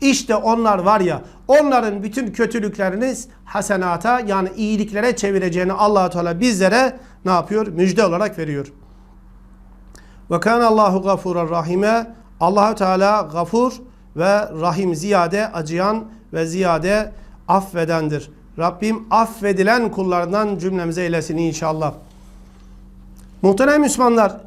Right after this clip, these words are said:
sohbetimizin başından beri ne anlatıyoruz? Gerçek bir mümin, gerçek bir mümine Allah-u Teala yardım edeceğini,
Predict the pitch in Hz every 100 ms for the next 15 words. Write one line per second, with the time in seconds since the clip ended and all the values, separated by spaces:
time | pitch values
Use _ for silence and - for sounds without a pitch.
0 | - - 247 262 269 254 269 247 277 254
1 | 233 233 254 262 277 240 220 247 285 -
2 | - 190 254 262 226 208 208 214 247 156
3 | 180 220 226 262 262 214 226 214 220 226
4 | 247 165 - - - - - - - -
5 | - - - - 147 185 180 233 233 208
6 | 180 180 185 175 208 233 185 202 214 202
7 | 185 175 175 180 220 226 214 202 208 214
8 | 247 240